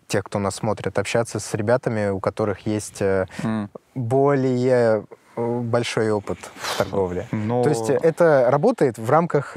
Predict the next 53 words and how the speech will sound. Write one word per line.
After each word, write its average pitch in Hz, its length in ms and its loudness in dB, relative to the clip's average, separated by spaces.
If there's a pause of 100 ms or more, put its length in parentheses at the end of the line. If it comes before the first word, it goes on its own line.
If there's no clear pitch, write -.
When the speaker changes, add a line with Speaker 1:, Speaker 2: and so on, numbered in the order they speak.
Speaker 1:
там, 107 180 2
компании, 87 540 2 (100)
например. 92 480 -4 (400)
Но 117 320 2
если 120 380 0
человек 107 420 0
Speaker 2:
Не, 123 80 2
я 113 80 4
просто 101 200 -2
Speaker 1:
один - 20 6
Speaker 2:
подумал, 135 200 2
ты - 80 -4
меня 113 100 -2
спросил, - 280 -2
как, - 180 -2
м, 117 320 -6 (120)
Speaker 1:
Да. 95 300 0
Speaker 2:
на-, 123 120 2
наставничество 135 800 0
Speaker 1:
А, 101 220 2
Speaker 2:
или 101 280 0
Speaker 1:
ну. - 60 -14
Speaker 2:
что-то - 220 -16
подобное, 107 420 0
поэтому 117 340 0
я 110 160 2
так - 200 -2
Speaker 1:
Ладно, 117 160 0
Speaker 2:
отвечаю, 95 60 0
то, 107 80 2
что 98 60 0 (120)
Speaker 1:
справедливо. 104 360 0 (200)
То 139 120 4
есть, - 280 -2
э, 120 240 4
хорошо, 117 340 -2
работа 120 300 0
с - 80 -6
наставником 147 600 0
или 107 180 -2
с - 40 -8
человеком, 117 460 0
у 104 40 -4
которого 117 380 -2
есть 107 240 -4
более, 107 520 2
м, 107 280 -4
большой 101 280 -2
Speaker 2:
Ну, 151 60 2
Speaker 1:
опыт. 160 120 0
Speaker 2:
это 160 100 -2
факт. - 460 0
Вот 117 200 2